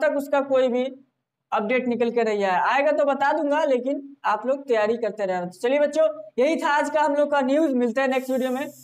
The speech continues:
तब तक के लिए stay home, stay safe, और ये कोरोना से बचकर रहें, जितना दूरी हो सके बनाएं, safety measures को अपनाएं, और जितना हो सके घर पर पढ़ो, online पढ़ो, जहां से हो सके पढ़ो, लेकिन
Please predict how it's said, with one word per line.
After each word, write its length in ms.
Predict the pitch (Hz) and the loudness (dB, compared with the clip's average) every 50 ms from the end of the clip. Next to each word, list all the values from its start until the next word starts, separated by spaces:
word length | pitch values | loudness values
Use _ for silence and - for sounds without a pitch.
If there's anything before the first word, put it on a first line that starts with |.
| - - | -10 -6
तब 60 | 240 220 | -6 -4
तक 160 | 226 247 226 | -2 -2 -2
के 80 | 240 | 0
लिए 100 | 240 240 233 | 0 0 0
stay 200 | 233 247 247 247 247 | 0 0 0 0 0
home, 220 | 262 254 247 240 240 | 0 0 0 -2 -2
stay 220 | 220 - 240 233 233 | -2 0 -2 0 0
safe, 240 | 240 254 262 254 | 0 0 -2 0
और 200 | - 202 208 208 | -2 -2 0 0
ये 80 | 220 214 | 0 0
कोरोना 320 | 214 214 202 202 208 220 214 | 0 -2 -2 -2 -2 -4 -2
से 120 | 214 220 | -2 -2
बचकर 340 | 190 196 196 196 - 240 240 | -4 -4 -4 -4 -4 -2 0
रहें, 220 | 226 226 240 247 196 | 0 0 0 -2 -4
जितना 280 | 185 175 185 202 208 | -6 -6 -6 -4 -4
दूरी 200 | 196 202 202 208 | -2 -2 -2 -2
हो 100 | 202 202 196 | -2 -4 -4
सके 200 | 196 208 196 196 | -6 -6 -6 -4
बनाएं, 380 | 185 185 196 202 220 240 254 254 254 254 - _ _ _ - | -4 -4 -4 -4 -2 -2 -4 -4 -8 -14 -20 _ _ _ -6
safety 260 | 202 190 196 202 214 | -6 -6 -2 -2 -2
measures 280 | 208 202 202 220 220 220 | -2 0 0 -2 -2 0
को 100 | 233 226 | -2 -2
अपनाएं, 420 | 214 214 220 220 233 254 277 - - - - _ _ - | -2 -2 -2 -2 0 0 0 -2 -6 -12 -20 _ _ -2
और 280 | 185 226 285 320 320 - - - - - 185 | 0 0 2 0 0 -2 -6 -14 -16 -10 -6
जितना 280 | 208 196 220 247 247 | -6 -4 -2 0 0
हो 100 | 240 240 233 | 0 0 0
सके 240 | 240 240 240 240 | 0 0 2 2
घर 180 | 226 220 214 214 | 2 0 0 -2
पर 160 | 214 233 233 220 | -2 -4 -6 -4
पढ़ो, 240 | 220 214 208 220 254 | -2 -2 0 0 0
online 480 | 262 - 190 196 202 208 214 214 208 | 0 0 -2 -4 -4 -4 -4 -4 -4
पढ़ो, 240 | 208 214 214 247 285 254 | -2 -2 0 0 0 -2
जहां 360 | - 190 196 285 277 302 302 | -2 -4 -6 -4 -4 -4 -2
से 100 | 277 277 | -2 -2
हो 100 | 254 247 240 | -2 -2 -2
सके 200 | 254 226 226 220 | -2 -2 -2 -2
पढ़ो, 240 | 226 202 196 214 247 233 | -2 -2 -2 0 0 0
लेकिन 400 | 185 175 175 220 262 269 - | -2 -2 -4 -4 -6 -6 -8